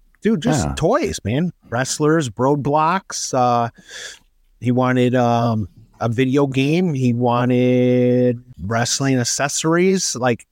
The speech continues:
Speaker 1: I hooked him up pretty decent this year, man. He's got, uh, when's this coming out? Is this coming out after Christmas?
Speaker 2: Um, I will probably, no. <laughs> I'm, this will,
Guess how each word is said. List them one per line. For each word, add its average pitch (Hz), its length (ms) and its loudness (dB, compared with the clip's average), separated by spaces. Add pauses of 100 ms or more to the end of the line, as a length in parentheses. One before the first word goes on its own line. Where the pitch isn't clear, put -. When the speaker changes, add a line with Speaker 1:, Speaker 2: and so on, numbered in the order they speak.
(140)
Speaker 1:
I 123 140 -4
hooked 170 240 -2
him 156 120 0
up 180 200 -2 (100)
pretty 160 220 2
decent 135 540 -2
this 147 280 -2
year, 123 180 0
man. 123 220 0
He's 131 200 0
got, 127 320 0
uh, 117 260 2 (460)
when's 185 200 0
this 185 140 -2
coming 175 320 -2
out? 131 260 0 (140)
Is 120 80 -2
this 127 100 0
coming 151 220 -2
out 143 140 2
after 156 260 -2
Christmas? 160 420 -6 (120)
Speaker 2:
Um, 76 580 0 (220)
I 78 160 -2
will 80 220 0
probably, 76 760 -2
no. 71 360 0 (260)
<laughs> - 840 -6
I'm, 80 320 0 (220)
this 82 260 -4
will, 80 240 0